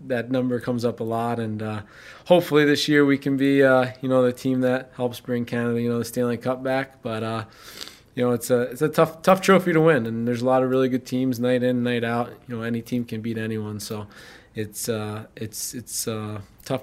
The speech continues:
tough to win in this league. But, you know, right now we're playing well, and hopefully,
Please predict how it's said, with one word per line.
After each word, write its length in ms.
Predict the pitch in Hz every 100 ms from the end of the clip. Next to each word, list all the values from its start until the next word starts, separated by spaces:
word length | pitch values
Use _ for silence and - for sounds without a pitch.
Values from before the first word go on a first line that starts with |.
| - -
tough 200 | 147 -
to 80 | 139
win 160 | 135
in 60 | 131
this 200 | 127 -
league. 240 | 135 127
But, 260 | 127 120 107
you 60 |
know, 100 | 131
right 180 | 127 127
now 200 | 123 123
we're 80 | 120
playing 340 | - 127 120
well, 220 | 117 123 127
and 100 | 120
hopefully, 460 | 117 - 120 113